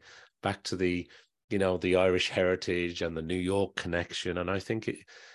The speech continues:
you know, it, you didn't have to do any of that, you know. Um, you're a busy person in your own right, but I think it is a wonderful thing to be promoting,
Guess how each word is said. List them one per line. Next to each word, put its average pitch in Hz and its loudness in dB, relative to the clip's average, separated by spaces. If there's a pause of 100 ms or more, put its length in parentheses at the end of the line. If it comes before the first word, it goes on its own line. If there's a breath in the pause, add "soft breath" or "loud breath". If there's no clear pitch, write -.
(160 loud breath)
you 156 -4
know, 120 0
it, - -6
you 170 -4
didn't 180 0
have 147 -2
to 160 -2
do 135 4
any 147 2
of - -4
that, - -14 (320)
you 98 -6
know. 107 -2 (160)
Um, 95 -2
you're 104 -2
a 95 -10
busy 117 4
person 110 2
in 101 -4
your 101 2
own 98 2
right, 104 0
but 95 -2
I 90 0
think 135 -6
it 120 0
is 113 0
a 110 -4
wonderful 113 -2
thing 95 -2 (680 loud breath)
to 101 -2
be 92 0
promoting, 95 0